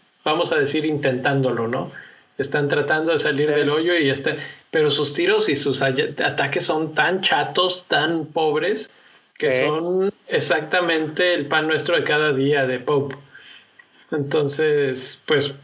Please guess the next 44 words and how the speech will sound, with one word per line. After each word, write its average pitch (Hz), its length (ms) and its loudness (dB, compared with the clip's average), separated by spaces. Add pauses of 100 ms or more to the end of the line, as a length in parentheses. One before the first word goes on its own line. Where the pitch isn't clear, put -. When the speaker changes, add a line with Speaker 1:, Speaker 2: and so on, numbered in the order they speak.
(160)
Speaker 1:
mejor 143 380 2
aún. 151 340 0 (680)
Venga, 156 480 0
venga 156 320 0
Speaker 2:
Sí. 127 60 4
Speaker 1:
nosotros, 151 400 -2
tu 156 120 0
reino 151 280 0
con 143 160 0
los 123 240 0
bonus 156 480 0
y, 139 60 4
y 123 800 0 (140)
Pope. 160 360 0
Speaker 2:
<laughs> - 360 -8
Speaker 1:
Ahí 143 180 2
sí 156 140 0
se 160 120 0
puede 160 240 2
aventar 151 520 0
un, 147 560 -2 (500)
un 165 300 0
doblete 180 640 2
de 139 300 0
clean 151 240 0
sheets. 220 580 -2 (160)
Ahí 131 160 2
van 143 220 2
doce 143 300 2
puntos, 170 520 0
más 131 400 0
lo 123 240 0
que 135 100 2
le 127 160 0
den 165 300 2
las 143 180 0
salvadas, 165 540 0
más 135 340 0
lo 135 140 2
que 135 100 0
le 123 140 0
den 151 160 0
los 147 200 0
bonus. 196 440 0